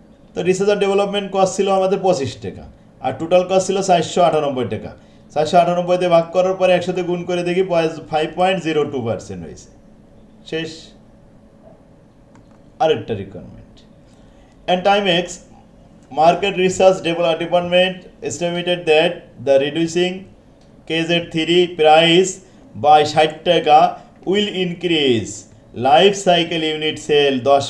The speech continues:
পার্সেন্ট। দেখেন, কে জেড থ্রিতে এই মার্কেটটা রিসার্চ করে দেখা গেল, যদি আমরা প্রাইস ষাট টাকা কমাই দিই, তাহলে আমাদের বিক্রয়, উৎপাদন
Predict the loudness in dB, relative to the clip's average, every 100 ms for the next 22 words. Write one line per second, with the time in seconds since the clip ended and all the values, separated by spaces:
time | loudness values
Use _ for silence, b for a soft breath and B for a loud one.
0 | -2 -2 -2 -6 -4 -2 -2 -4 -4 -4
1 | -6 -14 -20 b b b b b _ -4
2 | 0 0 0 -4 -2 2 2 2 -4 -8
3 | -4 2 2 2 0 0 0 0 -4 -2
4 | -2 0 0 2 0 0 -6 B B -16
5 | -4 -2 0 -2 2 6 6 6 2 -2
6 | -4 -4 -4 -4 -4 6 6 6 -2 -14
7 | -20 -20 _ -20 -20 -20 -16 -4 0 2
8 | 6 6 6 4 0 -2 2 4 4 2
9 | -10 -20 _ _ _ -12 -10 2 2 6
10 | 2